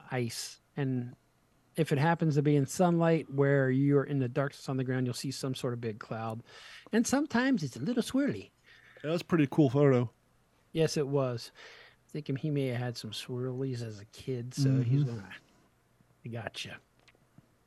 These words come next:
Speaker 1: Then there's coming out of Florida, kind of an interesting story. Actually, it's a town you're familiar with.
Speaker 2: Ooh.
Speaker 1: Real familiar with.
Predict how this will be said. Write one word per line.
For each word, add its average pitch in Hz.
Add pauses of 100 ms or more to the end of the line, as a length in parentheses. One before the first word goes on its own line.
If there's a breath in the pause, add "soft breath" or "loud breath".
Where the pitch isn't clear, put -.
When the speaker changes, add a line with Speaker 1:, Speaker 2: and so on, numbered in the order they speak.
(120)
Speaker 1:
Then 254
there's 214
coming 226
out 208
of 127
Florida, 165 (380)
kind 135
of 123
an 117
interesting 113
story. 127 (1500 loud breath)
Actually, 165
it's 143
a 156
town 208
you're 165
familiar 135
with. 113
Speaker 2:
Ooh. 147 (1500 soft breath)
Speaker 1:
Real 185
familiar 101
with. 131